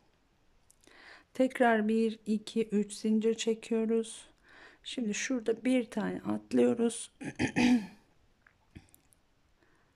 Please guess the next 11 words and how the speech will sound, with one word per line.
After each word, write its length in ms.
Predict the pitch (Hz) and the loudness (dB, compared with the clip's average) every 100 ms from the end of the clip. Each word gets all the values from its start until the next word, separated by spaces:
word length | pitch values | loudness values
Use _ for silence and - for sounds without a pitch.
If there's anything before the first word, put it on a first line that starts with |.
| _ _ _ _ _ _ _ _ _ _ _ _ 240 | _ _ _ _ _ _ _ _ _ _ _ _ -2
Yine 180 | 226 | 0
o 160 | 214 220 | 0 0
da 80 | 226 | 0
şunun 280 | - 220 208 | 0 -2 -2
karşısına 560 | - 185 180 - 185 | -2 -4 -4 -6 -4
gelmesi 520 | 180 180 180 175 - | -2 -2 -2 -4 -10
gerekiyor. 380 | - 180 185 202 | -10 -8 -6 -4
Bir 180 | 262 247 | -2 -2
zincir 500 | 202 185 180 180 220 | -2 -2 -2 -2 -4
atlıyorum. 720 | 226 - 233 226 220 220 220 - _ - - _ _ _ _ _ _ _ _ _ _ _ _ _ - | -6 -4 2 2 2 -2 -4 -12 _ -20 -20 _ _ _ _ _ _ _ _ _ _ _ _ _ -8
Tam 340 | 240 220 226 | -2 -2 -2